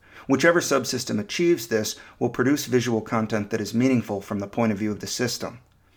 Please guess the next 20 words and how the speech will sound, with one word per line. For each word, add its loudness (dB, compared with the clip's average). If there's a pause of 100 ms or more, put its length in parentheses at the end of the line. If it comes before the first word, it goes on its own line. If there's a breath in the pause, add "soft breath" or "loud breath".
(240 loud breath)
The 4
other 8
will 4
be 2
relegated 2
to -10
background 0
noise. -8 (640 loud breath)
I 2
do 0
not 2
suggest 2
that -4
this 0
is -6
the 0
way 4
consciousness -4
must 0
work, -10